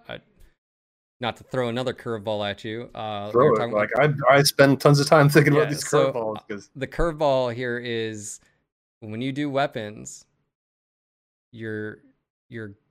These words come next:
Speaker 1: you're gonna find that there's mechs that are skewed because of quirks. And man, I can talk to
Speaker 2: Yep.
Speaker 1: you about quirks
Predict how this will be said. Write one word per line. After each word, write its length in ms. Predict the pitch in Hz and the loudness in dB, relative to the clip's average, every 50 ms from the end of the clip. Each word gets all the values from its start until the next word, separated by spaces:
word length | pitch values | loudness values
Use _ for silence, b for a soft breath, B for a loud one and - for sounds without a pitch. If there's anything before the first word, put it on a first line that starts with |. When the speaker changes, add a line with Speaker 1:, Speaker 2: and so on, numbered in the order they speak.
| _ _ _ | _ _ _
Speaker 1:
you're 120 | - 113 101 | -16 -16 -10
gonna 240 | - 131 120 113 | -8 -8 -8 -8
find 400 | 104 - - 131 117 110 110 107 | -10 -10 -8 -8 -6 -6 -6 -8
that 120 | 104 98 - | -10 -10 -10
there's 240 | 110 104 101 92 101 | -10 -10 -10 -10 -10
mechs 360 | 104 107 104 101 - - - | -10 -10 -10 -10 -12 -14 -16
that 120 | - 98 | -16 -14
are 100 | 95 92 | -14 -16
skewed 520 | - - - - - 120 113 110 107 95 98 | -16 -18 -18 -16 -12 -10 -10 -10 -10 -12 -14
because 280 | 104 - - 98 90 | -16 -18 -18 -18 -20
of 80 | 95 - | -20 -20
quirks. 460 | - - 107 98 92 92 - - - | -18 -16 -14 -12 -12 -14 -16 -18 -20
And 140 | - 98 98 | -18 -16 -14
man, 420 | 101 107 113 117 117 113 113 110 | -12 -10 -10 -8 -8 -8 -8 -8
I 120 | 110 110 110 | -10 -12 -12
can 160 | - 113 101 | -12 -14 -14
talk 320 | - 113 110 104 101 _ | -12 -10 -10 -10 -12 _
to 140 | - - 110 | -12 -10 -10
Speaker 2:
Yep. 60 | 113 110 | -8 -8
Speaker 1:
you 100 | 107 107 | -10 -12
about 240 | 101 101 98 - | -12 -14 -16 -18
quirks 720 | - - - 147 160 175 190 202 202 - - - - - | -16 -10 -8 -6 -4 -6 -6 -8 -12 -18 -20 -18 -18 -20